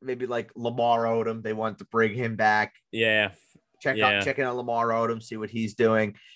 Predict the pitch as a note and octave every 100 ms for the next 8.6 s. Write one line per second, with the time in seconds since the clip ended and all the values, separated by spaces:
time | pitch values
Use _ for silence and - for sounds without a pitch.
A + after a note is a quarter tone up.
0 | _ A#2 C3+ C3+ C3 C3+ A#2+ C3 B2 B2
1 | A#2+ A2+ - A2+ A#2+ G#2+ G#2+ G2+ - _
2 | - A#2 A#2 - A#2+ A#2 - A#2 A2 A2+
3 | A2 G#2+ G#2+ G#2 - A2+ A2 A2 A2 _
4 | _ _ _ _ _ _ _ _ _ A#2+
5 | _ _ _ - _ _ _ _ _ _
6 | _ _ C3+ - A#2+ - - E3 E3+ E3
7 | C#3 A2+ F3 F3 D#3+ F#3+ C#3 D3+ A2+ C#3
8 | C#3+ A#2+ A2+ G2+ G2+ G2